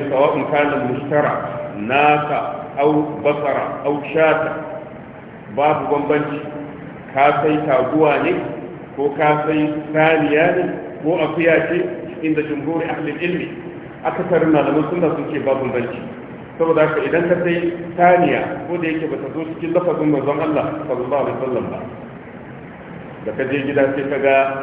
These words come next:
ashe saniyar ba mai nono ba ce. Wato an dai tsare nonon ta ne saboda a yaudare ka, ka yi sha'awar sayanta, على أنه لا فرق في التصفية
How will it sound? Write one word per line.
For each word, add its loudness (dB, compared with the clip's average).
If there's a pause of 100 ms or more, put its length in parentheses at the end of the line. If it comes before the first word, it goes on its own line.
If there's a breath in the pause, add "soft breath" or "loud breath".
(160)
ashe -6
saniyar 0
ba 0
mai -2 (240)
nono -2
ba -2
ce. -6 (1000)
Wato -6
an 0
dai 2
tsare 2
nonon 2
ta -4
ne -4
saboda -2 (880)
a -6
yaudare 2
ka, 2 (840)
ka -8
yi -2
sha'awar 2
sayanta, 2 (1700)
على 2
أنه 2 (100)
لا 4
فرق 2
في -4
التصفية 2